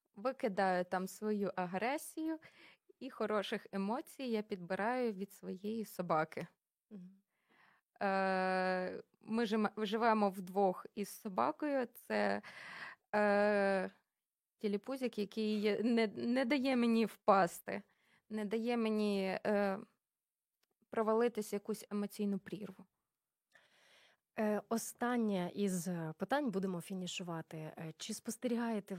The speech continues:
Speaker 2: ви, е, за життям ваших пацієнтів після того, як вони покинули лаштунки клініки? Чи дивитеся ви там: «О,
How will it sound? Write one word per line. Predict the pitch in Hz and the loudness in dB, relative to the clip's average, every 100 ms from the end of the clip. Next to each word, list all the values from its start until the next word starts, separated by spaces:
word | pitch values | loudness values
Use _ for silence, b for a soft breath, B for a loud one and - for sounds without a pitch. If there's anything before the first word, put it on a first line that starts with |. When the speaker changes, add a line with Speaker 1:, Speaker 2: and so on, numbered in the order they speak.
| 170 | -8
Speaker 2:
ви, | 202 302 381 403 _ 175 | -6 -6 -6 -12 _ -8
е, | 180 | -6
за | 180 190 | -4 -4
життям | 185 196 196 233 226 | -4 -6 -4 -4 -2
ваших | 196 - 190 | -4 -6 -10
пацієнтів | 190 - 233 311 220 | -10 -8 -6 -4 -6
після | - 196 | -8 -12
того, | 185 226 | -6 -4
як | 196 180 | -4 -8
вони | 185 190 | -10 -10
покинули | 190 196 208 180 165 | -8 -8 -6 -6 -6
лаштунки | 160 160 - 165 165 170 | -8 -10 -10 -12 -12 -14
клініки? | 170 160 123 - - b b b b | -12 -12 -14 -18 -20 b b b b
Чи | - 196 | -6 -2
дивитеся | 226 320 262 - 202 | -2 -4 -6 -6 -8
ви | 180 185 | -6 -8
там: | 185 160 160 - - _ _ _ | -8 -10 -10 -16 -20 _ _ _
«О, | - 214 220 220 214 202 196 190 | 0 4 6 6 6 4 2 -2